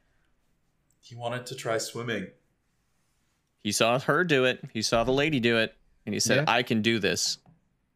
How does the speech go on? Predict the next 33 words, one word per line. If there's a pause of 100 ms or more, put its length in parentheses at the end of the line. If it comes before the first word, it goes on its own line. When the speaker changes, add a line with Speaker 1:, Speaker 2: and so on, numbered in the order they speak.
(600)
Speaker 3:
Maybe
if
I
do
this,
girl
will
like
me. (160)
Speaker 2:
Yeah. (760)
Granted,
he
waited
for
her
to
leave,
which,
if
he's
trying
to
get
the
girl,
that's
never
a
good
strategy.
Come
on,
man.